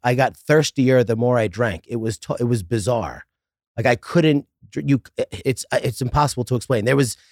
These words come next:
zero diminishing return on the <laughs> liquid I was putting into my body. You could not drink that,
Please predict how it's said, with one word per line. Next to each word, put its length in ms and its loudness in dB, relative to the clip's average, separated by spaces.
zero 400 6
diminishing 540 4
return 400 2
on 80 -2
the 100 -2
<laughs> 0 -
liquid 400 0
I 140 0
was 160 -2
putting 280 0
into 180 -6
my 100 -4
body. 420 -8
You 100 4
could 160 4
not 160 6
drink 200 2
that, 180 4